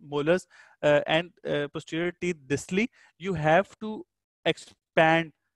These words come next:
the arch as well in order to op-, maintain the transverse relationship. If, if you are not, um, moving and, uh, expanding the arch posteriorly, then you would be,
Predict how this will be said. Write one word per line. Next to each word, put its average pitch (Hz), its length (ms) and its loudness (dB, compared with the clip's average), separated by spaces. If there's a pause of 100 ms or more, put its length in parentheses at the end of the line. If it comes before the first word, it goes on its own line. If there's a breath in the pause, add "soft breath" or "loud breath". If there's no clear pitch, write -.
(120)
the 160 180 -6
arch 139 280 0
as 127 180 -8
well 120 200 -6
in 170 140 -8
order 175 280 -2
to 196 160 -10 (220)
op-, 156 240 -2
maintain 170 680 -4
the 202 220 0
transverse 143 500 -4
relationship. 131 500 -10 (560 soft breath)
If, 165 220 -2 (280)
if - 280 -4
you 190 140 -4
are 170 160 4
not, 165 380 0 (240)
um, 156 560 -6
moving 156 440 -6 (360 soft breath)
and, 180 340 0 (360)
uh, 156 180 0
expanding 165 580 -2
the 180 180 -8
arch 151 320 2 (160)
posteriorly, 170 640 -4 (360 soft breath)
then 202 360 -2
you 165 160 -8
would 180 180 -4 (180)
be, 190 280 -4